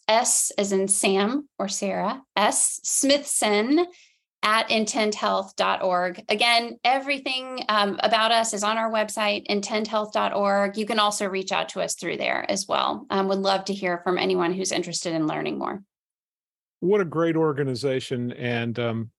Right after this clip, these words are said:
Speaker 2: really supportive of the, the medical community. So hats off and thank you to both of you. My guests have been Sarah Smithson and Kyle Turner.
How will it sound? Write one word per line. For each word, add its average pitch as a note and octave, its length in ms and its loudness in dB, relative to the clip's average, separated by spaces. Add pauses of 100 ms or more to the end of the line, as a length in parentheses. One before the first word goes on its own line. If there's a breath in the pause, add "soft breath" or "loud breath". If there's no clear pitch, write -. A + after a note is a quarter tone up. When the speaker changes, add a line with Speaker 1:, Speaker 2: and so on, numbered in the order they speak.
Speaker 2:
really C3+ 500 0
supportive C#3 580 0
of A2 160 -2
the, A2+ 260 -2 (160)
the B2+ 60 0
medical A#2+ 420 0
community. A2+ 580 -2
So A2 360 -2 (420 soft breath)
hats D3+ 320 0
off C3+ 240 2
and A#2 120 -2
thank B2+ 280 0
you A#2 260 -2 (160)
to C3 100 -2
both B2 300 2
of G#2+ 140 -4
you. G#2+ 200 -2 (760)
My C#3+ 340 0 (240)
guests E3 300 0
have B2 180 0
been D3 440 2 (120)
Sarah C3 360 0
Smithson A#3 500 -4 (180)
and E3+ 240 -2 (280)
Kyle E3+ 240 0
Turner. B2+ 340 -2